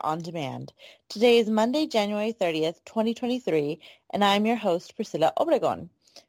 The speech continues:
During this podcast, we'll be having an in-depth discussion on H B O's The Last of Us.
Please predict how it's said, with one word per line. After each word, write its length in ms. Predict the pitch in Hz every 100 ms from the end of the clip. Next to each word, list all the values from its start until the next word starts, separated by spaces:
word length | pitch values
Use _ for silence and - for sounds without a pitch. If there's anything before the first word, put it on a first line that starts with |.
| _
During 220 | 240 277
this 160 | 330 339
podcast, 500 | - 196 190 214 202
we'll 120 | 202
be 80 | 208
having 280 | 202 190 185
an 120 | 175
in-depth 540 | - 233 240 247 247
discussion 580 | - - - 269 - 185
on 180 | 165 180
H 240 | - 208 -
B 140 | 220 214
O's 360 | 185 170 - -
The 80 | 165
Last 400 | 120 170 - -
of 80 |
Us. 380 | - - - _